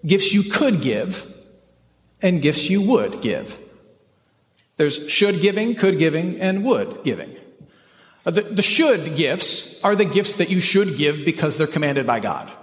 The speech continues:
So if you're here as a follower of Jesus, God says, "Take the first and the best of what I give to your house and give it right back to my house for the expansion of my kingdom and as an act of worship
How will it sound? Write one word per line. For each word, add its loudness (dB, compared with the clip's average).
So 0
if -2
you're 4
here 4
as 4
a 2
follower 2
of -2
Jesus, -2
God 2
says, 0
"Take 0
the 2
first 0
and 0
the 2
best 0
of -2
what 4
I 4
give -2
to -2
your 4
house 2
and -4
give 2
it -2
right 0
back 4
to -2
my 2
house -2
for 0
the 2
expansion 0
of 0
my 2
kingdom -2
and 2
as 0
an -2
act -2
of -2
worship -2